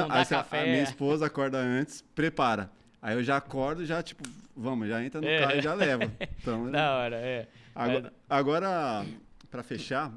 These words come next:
Speaker 1: você
Speaker 2: Hum.
Speaker 1: falou que tem, é, você era da igreja evangélica.
Speaker 2: Aham.
Speaker 1: O que que você acha dos evangélicos que, meu, muitas vezes estão sofrendo por conta de grana e mesmo assim paga um grande percentual do seu salário ali,
Speaker 2: Uhum.
Speaker 1: vinte, trinta,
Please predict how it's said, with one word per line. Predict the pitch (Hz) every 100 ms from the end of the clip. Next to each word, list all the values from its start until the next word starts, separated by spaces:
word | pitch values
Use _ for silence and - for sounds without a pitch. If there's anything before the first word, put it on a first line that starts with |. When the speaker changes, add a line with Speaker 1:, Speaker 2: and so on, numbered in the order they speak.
| - -
Speaker 1:
você | - 127 117 151 156 156
Speaker 2:
Hum. | 139
Speaker 1:
falou | 131 131
que | -
tem, | 139 139 135 120 107 95 90 - - - - _ - - -
é, | 107 92 87 85 82 - - -
você | 98 107
era | 110
da | 117 113
igreja | 110 113
evangélica. | 120 127 123 87 - - 117
Speaker 2:
Aham. | 117 127
Speaker 1:
O | 139 - - - -
que | - 175
que | 175
você | 165 - 135
acha | 117 117 - 98
dos | - 107 110
evangélicos | 113 113 110 98 104 117 - - - - - - -
que, | - 117
meu, | 127 107 95
muitas | 113 120 131 135
vezes | 110 104 95
estão | - 110
sofrendo | - 104 110 110 156
por | -
conta | 113 104
de | 104
grana | 110 120 127 175 202 - - - -
e | 120
mesmo | 123 156 165
assim | 160 - 143 151 151 -
paga | 131 123 123 135
um | 135 131 123
grande | 110 117 135
percentual | - 147 135 135 120 110
do | 107
seu | 120
salário | - 113 101 104 98
ali, | 95 104
Speaker 2:
Uhum. | 113 113
Speaker 1:
vinte, | 107 107
trinta, | 104 104 113 101